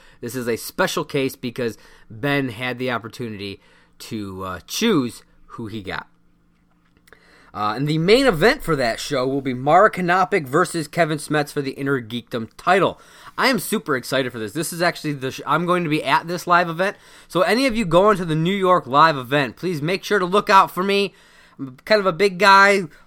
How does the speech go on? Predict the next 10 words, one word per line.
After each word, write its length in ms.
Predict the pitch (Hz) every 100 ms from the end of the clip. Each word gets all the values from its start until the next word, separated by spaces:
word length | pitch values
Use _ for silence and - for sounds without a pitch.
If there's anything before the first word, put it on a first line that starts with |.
| -
long 520 | 139 185 202 202 180
black 360 | 139 180 196 -
curly 320 | 196 202 190
hair 260 | 135 196 190
with 200 | 151 113
glasses. 520 | 156 190 214 202 - _ -
You 80 | -
can't 340 | - 202 131
miss 260 | 156 156 165
me. 220 | 160